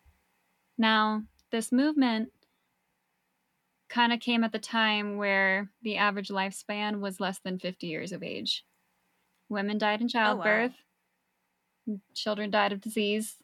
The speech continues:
Speaker 1: Men died in the war. Even Mary Todd Lincoln,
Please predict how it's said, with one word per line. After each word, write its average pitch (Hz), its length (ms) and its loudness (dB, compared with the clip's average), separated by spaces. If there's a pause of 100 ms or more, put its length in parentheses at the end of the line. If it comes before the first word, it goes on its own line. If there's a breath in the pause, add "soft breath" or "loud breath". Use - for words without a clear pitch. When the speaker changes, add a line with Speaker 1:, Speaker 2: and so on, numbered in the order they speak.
Speaker 1:
Men 202 180 -2
died 196 200 2
in 208 80 0
the 214 80 0
war. 202 440 -2 (640)
Even 254 420 4
Mary 226 320 0
Todd 214 400 0
Lincoln, 202 800 -4